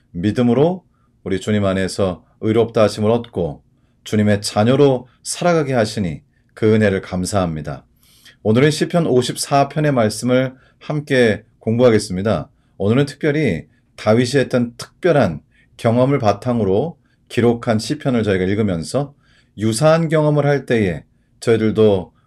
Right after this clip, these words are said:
우리의 믿음의 선조의 모본이 되었던 다윗의 그 발자취를 따라갈 수 있는 용기와 믿음을 허락해 주시기를 기도합니다.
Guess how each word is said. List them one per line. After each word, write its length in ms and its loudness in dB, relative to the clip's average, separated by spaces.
우리의 360 0
믿음의 680 0
선조의 500 0
모본이 380 2
되었던 720 -4
다윗의 800 2
그 200 -2
발자취를 720 0
따라갈 360 2
수 180 -4
있는 280 -4
용기와 540 -2
믿음을 600 0
허락해 300 0
주시기를 420 -8
기도합니다. 600 0